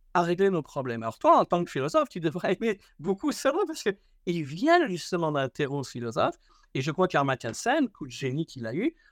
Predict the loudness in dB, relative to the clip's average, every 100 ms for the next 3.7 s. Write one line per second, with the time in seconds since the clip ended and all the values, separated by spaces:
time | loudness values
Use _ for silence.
0 | -4 -2 -2 0 0 0 -2 -2 -2 -2
1 | 0 2 4 2 0 -2 -4 -10 -8 -2
2 | 0 0 0 0 -2 -2 -2 -4 -4 -4
3 | -6 -10 _ -10 -8 -8